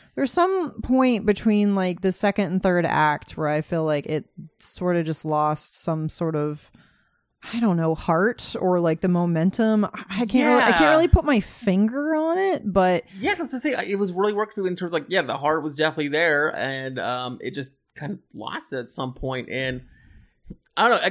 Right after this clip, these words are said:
Speaker 2: I, I feel like it, it was, I thought it was a really strong first hour, um, f-, you know, in terms, like, not, not, like, movie of the year strong, but, like, I really liked where it was going at first. And then I felt like it really lost its direction.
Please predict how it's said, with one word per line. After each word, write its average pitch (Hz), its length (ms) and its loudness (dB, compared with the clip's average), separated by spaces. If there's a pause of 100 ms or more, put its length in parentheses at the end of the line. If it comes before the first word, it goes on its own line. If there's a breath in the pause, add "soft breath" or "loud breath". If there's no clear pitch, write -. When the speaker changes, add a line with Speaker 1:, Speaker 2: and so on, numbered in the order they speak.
Speaker 2:
I, - 40 4
I 208 40 4
feel 285 160 2
like 233 180 2
it, - 260 -10
it 190 40 4
was, 180 200 4
I 113 260 0
thought 277 120 2
it 269 40 6
was 202 80 2
a 151 60 -2
really 175 260 -4
strong 180 400 -2 (200)
first 165 240 -2
hour, 156 540 2
um, 127 440 -2
f-, 147 160 -16
you 147 140 -4
know, 135 120 0
in 135 120 0
terms, 151 200 -4
like, 180 160 -2
not, 208 260 2
not, 190 120 0
like, 143 260 -4
movie 143 340 2
of 123 40 -10
the 120 80 -2
year 127 200 -4
strong, 127 260 -6
but, 123 100 -4
like, 110 180 -4
I 160 60 0
really 160 300 -2
liked 143 320 -2 (160)
where 131 180 -2
it 131 40 -2
was 131 80 -8
going 185 160 -4
at - 100 -4
first. 135 260 -4 (840 loud breath)
And 180 100 0
then 190 140 4
I 175 100 2
felt 208 220 -4
like 202 120 -6
it 170 100 -6
really 147 440 -2
lost 135 400 -2
its 147 140 -10
direction. 120 640 -6